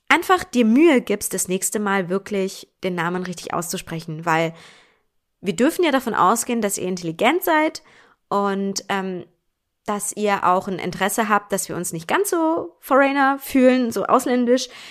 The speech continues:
Deswegen wär's cool, wenn wir uns auch schon die Mühe geben, was heißt auch schon, es ist ja richtig, wenn man wirklich integriert sein will, die Sprache zu können.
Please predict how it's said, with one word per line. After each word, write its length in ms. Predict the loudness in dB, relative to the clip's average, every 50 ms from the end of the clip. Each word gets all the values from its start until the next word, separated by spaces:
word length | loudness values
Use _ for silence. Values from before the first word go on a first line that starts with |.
| -20 -12 -8
Deswegen 380 | -6 -2 -2 0 0 0 2
wär's 300 | 2 2 2 2 0 -2 2 4
cool, 160 | 4 6 6
wenn 160 | 4 2 2
wir 180 | 2 2 2 2
uns 180 | 2 0 -2
auch 200 | -2 -2 -2 -2
schon 160 | -2 -2 -2 0
die 80 | 0
Mühe 320 | 2 2 4 4 2 2 2
geben, 360 | 2 0 0 0 -2 -4 -4
was 140 | -8 -8 -10
heißt 180 | -10 -4 -2
auch 140 | -2 -2 -2
schon, 240 | -4 -4 -6 -6 -6
es 140 | -6 -6 -6
ist 100 | -6 -6
ja 80 | -2
richtig, 520 | -2 -2 -2 -2 -4 -4 -4 -4 -4 -8 -8
wenn 260 | -6 -6 -4 -4 -4
man 220 | -2 -2 -2 -2 -2
wirklich 280 | -2 -2 -4 -6 -6
integriert 540 | -8 -8 -8 -10 -10 -6 -4 -2 -2 -2 -2
sein 320 | -2 0 0 0 -2 -2
will, 220 | 0 2 2 2 2
die 100 | 0 -2
Sprache 380 | -2 0 0 0 0 -2 -6
zu 120 | -8 -8 -6
können. 380 | -6 -4 -2 0 0 -2 -4